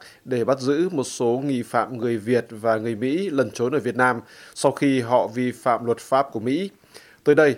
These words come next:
F B I có thể làm gì để bắt ông Minh? V O A tìm hiểu vấn đề này với một cựu công chức từng làm việc trong nhiều năm tại Phái bộ Ngoại giao Mỹ ở Việt Nam và am hiểu hoạt động hợp tác giữa hai nước trong lĩnh vực thực thi luật pháp.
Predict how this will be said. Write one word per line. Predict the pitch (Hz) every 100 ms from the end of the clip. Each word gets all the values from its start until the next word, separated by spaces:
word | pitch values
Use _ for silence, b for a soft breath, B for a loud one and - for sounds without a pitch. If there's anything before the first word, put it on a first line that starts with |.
| -
F | 151 151
B | 139
I | 135 127 120
có | 131
thể | 147 113
làm | 110 -
gì | 131 123 110
để | 110 110
bắt | 139
ông | 123
Minh? | 127 127 104 b b _
V | 131
O | 127 123
A | 120 117
tìm | 120
hiểu | 117 101
vấn | 117
đề | 120
này | 117 113 98 104
với | 110 120
một | 143 135 -
cựu | 135
công | - 127
chức | 110 185 190 -
từng | 123 113
làm | 117 113
việc | 107 120 -
trong | - 127 117 110
nhiều | 120 113
năm | 123 120 107
tại | 117 110
Phái | - 117
bộ | -
Ngoại | - 107
giao | 143
Mỹ | 113 135 180
ở | 117
Việt | 117
Nam | 120 123 110 B B _
và | 117 120
am | - 127 123
hiểu | 117 127 117
hoạt | 101 113
động | 117
hợp | 117 -
tác | 139 165
giữa | 123 127
hai | 117
nước | 123 185 - B B
trong | - 127
lĩnh | 131
vực | 139 135
thực | 123 107
thi | 127 113
luật | 113
pháp. | 131 147